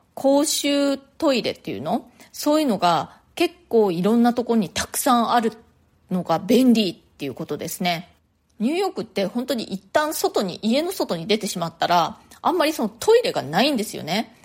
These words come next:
まあ、そういうデパートとかに行けばありますけれども、あとはまあカフェとかね、そういうとこに入るとかすればありますけれども、あんまりトイレがない。まあ、駅はね、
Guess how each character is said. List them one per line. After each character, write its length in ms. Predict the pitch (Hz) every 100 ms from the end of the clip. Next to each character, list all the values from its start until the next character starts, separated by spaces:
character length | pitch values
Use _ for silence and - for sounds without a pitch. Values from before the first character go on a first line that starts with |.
| -
ま 80 |
あ、 20 | 202
そ 120 | 220
う 40 |
い 120 | 214
う 40 | 208
デ 140 | 208
パ 200 | 214 370
ー 40 | 415
ト 120 | 240
と 120 | 185
か 140 | -
に 180 | 170 165
行 80 | 190
け 140 | 285
ば 260 | 254 180 - -
あ 80 |
り 80 | 190
ま 120 | 185
す 120 | 247 -
け 80 |
れ 100 | 156
ど 80 | 151
も、 360 | 160 185 156 -
あ 100 | 135
と 100 | 202
は 100 | 170
ま 100 | 160
あ 40 | 147
カ 200 | - 220
フ 140 | 185
ェ 200 | 160 156
と 120 | -
か 160 | - -
ね、 180 | 294 381
そ 120 | 233
う 20 |
い 20 |
う 20 |
と 60 | 190
こ 120 | 175
に 180 | 170 151
入 240 | 190 175
る 100 | 170
と 100 | -
か 140 | - 180
す 160 | -
れ 100 | 196
ば 180 | 202 180
あ 40 | 170
り 80 |
ま 140 | 180 240
す 100 | -
け 80 | 202
れ 100 | 220
ど 120 | 165
も、 400 | 202 262 175 - _ _ _ _ -
あ 100 | 339
ん 100 | 339
ま 120 | 320
り 100 | 311
ト 160 | 349
イ 80 | 302
レ 80 | 180
が 100 | 139
な 200 | 151 156
い。 160 | - -
ま 100 | -
あ、 40 | - _ _
駅 400 | 311 - - 240
は 160 | 151
ね、 420 | 131 156 143 165